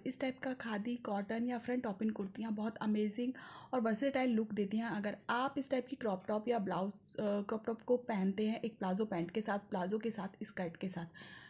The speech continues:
इस type का ऑर्ग-, organic print बहुत amazing look देता है अगर आप इसका blouse बनवाते हैं guys।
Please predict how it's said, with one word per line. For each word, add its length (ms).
इस 60
type 140
का 100
ऑर्ग-, 280
organic 480
print 300
बहुत 300
amazing 400
look 200
देता 240
है 120
अगर 240
आप 160
इसका 180
blouse 420
बनवाते 380
हैं 180
guys। 240